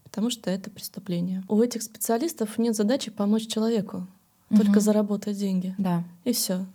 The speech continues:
Speaker 1: Вот я тебе буду продавать, пока ты у меня будешь покупать. Наши, э, довольно известные психосоматологи, работающие с раком, работают на русскую аудиторию, а сами находятся за границей.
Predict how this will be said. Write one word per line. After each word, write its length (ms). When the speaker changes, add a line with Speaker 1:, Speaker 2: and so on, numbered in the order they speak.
Speaker 1:
Вот 220
я 120
тебе 200
буду 200
продавать, 460
пока 240
ты 140
у 20
меня 160
будешь 260
покупать. 540
Наши, 320
э, 320
довольно 680
известные 600
психосоматологи, 800
работающие 720
с 120
раком, 380
работают 500
на 120
русскую 320
аудиторию, 400
а 20
сами 240
находятся 460
за 120
границей. 640